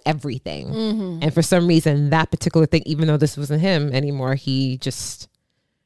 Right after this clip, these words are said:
Speaker 1: had a hard time vocalizing it. And he
Speaker 2: Yeah,
Speaker 1: should,
Speaker 2: bec-
Speaker 1: and he should have said it to her in the
Speaker 2: In the
Speaker 1: beginning,
Speaker 2: beginning.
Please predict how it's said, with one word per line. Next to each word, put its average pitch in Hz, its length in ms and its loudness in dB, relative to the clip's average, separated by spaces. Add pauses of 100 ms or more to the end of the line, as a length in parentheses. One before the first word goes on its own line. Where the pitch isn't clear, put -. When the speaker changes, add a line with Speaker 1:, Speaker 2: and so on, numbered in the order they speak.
(180)
Speaker 1:
had 151 160 4
a 147 40 4
hard 143 240 2
time 135 220 -2
vocalizing 135 540 -4
it. - 60 -6
And - 80 2
he 196 60 6
Speaker 2:
Yeah, 220 40 8
Speaker 1:
should, 277 180 4
Speaker 2:
bec- - 40 -4
Speaker 1:
and 226 100 0
he 254 60 2
should 233 140 2
have 175 80 2
said 190 160 0
it 180 80 -4
to - 80 0
her 170 40 6 (140)
in 170 80 0
the 160 60 4
Speaker 2:
In 135 60 -6
the 190 80 4
Speaker 1:
beginning, 202 280 4 (260)
Speaker 2:
beginning. - 40 -10